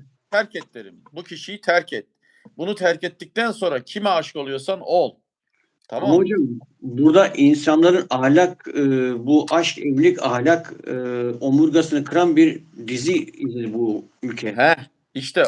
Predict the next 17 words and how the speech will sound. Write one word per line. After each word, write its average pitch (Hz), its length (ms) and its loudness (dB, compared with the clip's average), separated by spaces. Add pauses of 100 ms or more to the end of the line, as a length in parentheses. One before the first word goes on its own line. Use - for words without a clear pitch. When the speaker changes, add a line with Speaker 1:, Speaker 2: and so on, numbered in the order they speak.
Speaker 1:
o 139 100 -2
zaman 180 400 0
ben 151 160 0
Speaker 2:
Hı. 151 40 -10
Speaker 1:
de 196 40 -4
onu 208 200 -2
diyorum. 113 280 -8 (540)
Speaker 2:
İşte 165 120 -12
Speaker 1:
Dizilerdeki, 175 440 0
Speaker 2:
aşk 180 100 -12 (320)
Speaker 1:
filmlerdeki 160 640 -6 (100)
o 151 260 -2
aşk 160 300 -4 (100)
ilişkileri, 101 840 -12
aşk 156 320 0
dedikleri 104 420 -8
şey, 165 380 -4